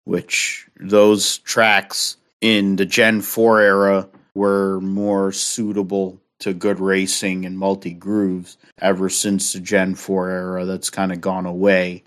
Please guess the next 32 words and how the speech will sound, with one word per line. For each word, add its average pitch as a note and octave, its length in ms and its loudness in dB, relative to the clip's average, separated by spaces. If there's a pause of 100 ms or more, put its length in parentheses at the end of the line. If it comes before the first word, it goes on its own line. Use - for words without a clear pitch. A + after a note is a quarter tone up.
(280)
Uh, F2 360 -12 (220)
trying F2+ 340 -2
to F#2 60 -4
make F2+ 360 -4
those F#2 280 -4
flatter F#2 440 2
tracks F2+ 580 0
and F#2+ 140 -2
make F2+ 240 -6 (100)
short F#2 340 -4
tracks, F2+ 380 -6 (280)
you'll G2+ 280 4
go G2 260 4
and F#2 120 -2
get F2+ 160 -4
separated, F#2 640 0
spread F#2 360 -4
out, F2+ 360 -4 (300)
kinda G2+ 260 0
like G2 220 2
what G2+ 100 2
we G2+ 140 2
saw G2 240 -2
at F#2 80 -6
the F#2+ 120 -4
end G2 100 -2
of F#2+ 60 -4
the F#2+ 80 -8
race F#2+ 320 -6
there F#2+ 220 -8
on F#2 160 -10
Sunday F2+ 540 -8